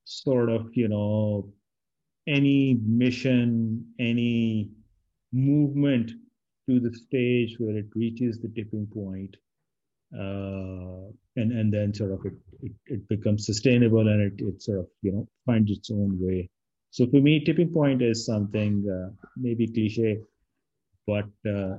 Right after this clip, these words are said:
every time that I've read that book, uh, I, even the chapter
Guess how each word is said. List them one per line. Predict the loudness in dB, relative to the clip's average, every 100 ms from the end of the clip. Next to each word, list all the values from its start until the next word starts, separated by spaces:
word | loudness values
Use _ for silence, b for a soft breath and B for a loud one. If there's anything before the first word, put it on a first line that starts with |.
| -2
every | 2 2 2
time | 2 2
that | 2
I've | 0 0
read | -2 -2
that | -2 -4 -2
book, | -2 -2 -8 _ _ _ _ _ -12
uh, | -8 -4 -4 -4 -6 -8 -10 -10
I, | -10 -10 -8
even | -4 -2 -2
the | -2
chapter | -2 -2 0 2 4 2